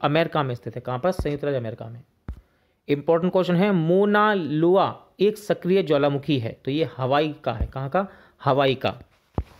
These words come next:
संसार में सर्वाधिक सक्रिय ज्वालामुखी कहाँ है? इंपॉर्टेंट क्वेश्चन है, आंसर है किलियाओ,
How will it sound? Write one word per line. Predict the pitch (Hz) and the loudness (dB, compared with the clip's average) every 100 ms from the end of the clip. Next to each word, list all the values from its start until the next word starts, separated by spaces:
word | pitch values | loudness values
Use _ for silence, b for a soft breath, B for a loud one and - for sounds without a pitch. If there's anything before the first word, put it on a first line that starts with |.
| - _ B B B B B B _ - - - - | -20 _ B B B B B B _ -20 -20 -20 -6
संसार | 160 160 190 208 | -4 2 2 4
में | 214 | 0
सर्वाधिक | 214 180 175 180 196 | 0 0 2 2 0
सक्रिय | - 180 180 190 | -2 -4 0 0
ज्वालामुखी | 165 156 156 151 180 | 2 0 0 -2 -2
कहाँ | - 127 110 | -2 -4 -6
है? | 123 131 | -8 -12
इंपॉर्टेंट | 135 151 165 170 | -6 -4 -2 -4
क्वेश्चन | 170 175 | -4 -2
है, | 185 175 | -4 -4
आंसर | 151 151 | -4 -2
है | 160 | -2
किलियाओ, | 170 - 180 170 180 196 196 151 120 | -4 -8 -8 -4 -4 -2 0 0 0